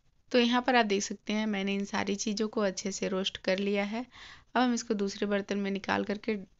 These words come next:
रख देंगे ठंडा होने के लिए। इसके बाद हम यहाँ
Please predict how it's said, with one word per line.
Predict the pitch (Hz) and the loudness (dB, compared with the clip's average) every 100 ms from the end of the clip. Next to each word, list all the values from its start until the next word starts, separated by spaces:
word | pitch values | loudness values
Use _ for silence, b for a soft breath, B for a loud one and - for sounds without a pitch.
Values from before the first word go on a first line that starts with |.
| 202 _ _ - - | -20 _ _ -12 -2
रख | 190 | 0
देंगे | 196 196 190 196 | 0 -2 -2 -2
ठंडा | 202 185 196 | -2 -2 0
होने | 202 196 196 | 0 -2 -2
के | 196 | -2
लिए। | 190 196 247 B B B B | 0 -2 -2 B B B B
इसके | - - | -6 0
बाद | 233 226 | 4 4
हम | 208 208 | 2 0
यहाँ | 214 214 | -2 -2